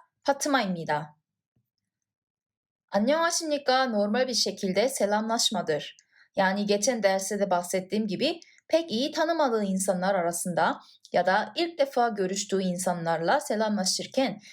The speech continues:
genelde bu ifadeyi kullanıyorlar. Burada Ali'nin yazma şekline bakalım. Al ve Ri olarak yazdığımı görebilirsiniz. Ali, iki heceli bir kelime olarak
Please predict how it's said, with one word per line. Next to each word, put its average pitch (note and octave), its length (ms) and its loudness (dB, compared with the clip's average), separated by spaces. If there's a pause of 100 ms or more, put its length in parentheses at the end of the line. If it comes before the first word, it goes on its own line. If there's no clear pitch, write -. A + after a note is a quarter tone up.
(120)
genelde G3 540 2
bu G#3+ 120 -4
ifadeyi F#3 480 0
kullanıyorlar. G3 800 -2 (580)
Burada A#3+ 520 0
Ali'nin D4 460 2
yazma G#3+ 380 2
şekline G3+ 480 -2
bakalım. D#3 560 -2 (640)
Al A3+ 400 2 (220)
ve F#3+ 320 2
Ri C#4 220 0
olarak F#3 500 2
yazdığımı F#3 540 0
görebilirsiniz. G3+ 920 -2 (680)
Ali, B3 380 0 (560)
iki E4+ 380 0
heceli C4+ 440 0
bir B3+ 220 -2
kelime D4 440 2
olarak F#3 680 0